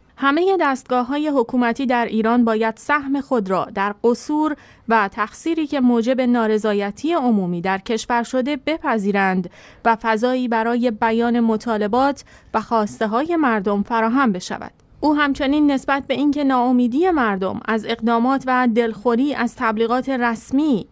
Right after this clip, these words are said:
موجب کاهش امید به آینده مردم می‌شود، هشدار داد که این ناامیدی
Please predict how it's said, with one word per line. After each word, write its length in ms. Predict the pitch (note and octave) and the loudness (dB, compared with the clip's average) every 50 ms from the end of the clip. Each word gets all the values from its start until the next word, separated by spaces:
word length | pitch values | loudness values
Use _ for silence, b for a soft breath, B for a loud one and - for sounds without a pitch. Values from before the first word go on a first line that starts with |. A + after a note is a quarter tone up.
| _ _ - | _ _ 0
موجب 440 | A3 A#3 A3+ G#3+ B3 B3 B3 B3 | 2 2 2 2 2 0 0 -2
کاهش 480 | B3 - - C4 A#3+ A3+ A#3+ D4+ D#4 - | -4 -4 -2 0 0 0 -2 -4 -2 0
امید 440 | F#4+ - - A#3 G#3+ G3 F#3+ F3+ F#3 | 0 0 2 0 0 0 0 -2 -4
به 80 | G#3 | -4
آینده 600 | - G#3 G3+ G3+ G#3 G3+ G#3 G#3 G#3+ G3+ F#3+ F#3+ | -2 -2 0 0 0 0 2 0 0 0 -2 -2
مردم 400 | F#3+ G3 G3 F#3+ F#3+ G3 A3 A3 | -2 -2 -2 -2 -2 -2 0 0
می‌شود، 560 | A3 A3+ A#3 A3+ - C4+ C4 C#4 D#4 E4 D#4+ - _ _ - | 2 2 0 0 -2 -2 -2 0 0 0 -2 -4 _ _ -4
هشدار 460 | G#3 G3 - - - D4 C#4+ C4 A3 | -4 -2 -4 -4 -2 0 0 0 0
داد 320 | F#3 G3 F#3 F3 F3 - | -2 -4 -4 -4 -6 -6
که 100 | - A#3 | -6 -4
این 160 | - A3+ A3+ A3+ | 0 2 2 2
ناامیدی 600 | A3+ G#3+ G#3 G#3+ G#3+ A3 A3+ G#3+ B3+ D4 D4+ C#4+ | 2 2 2 2 2 2 2 2 0 0 0 -2